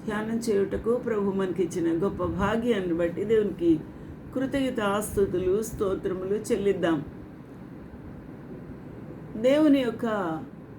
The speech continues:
భక్తుడు మరియు ఇశ్రాయేలీయులలో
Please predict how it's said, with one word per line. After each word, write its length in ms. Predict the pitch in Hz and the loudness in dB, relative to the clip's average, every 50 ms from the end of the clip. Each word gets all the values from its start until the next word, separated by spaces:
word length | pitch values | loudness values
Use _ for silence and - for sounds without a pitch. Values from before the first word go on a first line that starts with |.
| - - - - - - - - - - - - - | -14 -14 -14 -14 -14 -12 -10 -10 -10 -10 -10 -8 -4
భక్తుడు 760 | 180 220 220 - - - 277 262 240 220 262 269 285 294 311 320 - - - - - | -2 0 0 -2 -2 -2 -2 -2 0 0 -2 -2 -2 -2 -4 -4 -6 -10 -12 -8 -6
మరియు 580 | 208 214 214 208 202 190 175 165 160 156 - - - - - - - - - - - - - | -4 -2 2 2 4 6 6 6 6 6 2 -2 -6 -10 -12 -14 -14 -16 -16 -16 -14 -12 -12
ఇశ్రాయేలీయులలో 1300 | - - - - 190 208 220 240 269 269 262 247 240 220 220 226 220 220 208 202 185 165 160 151 139 - | -10 -10 -6 -4 -2 0 2 2 4 6 6 6 4 4 2 2 2 4 4 6 6 8 6 6 4 0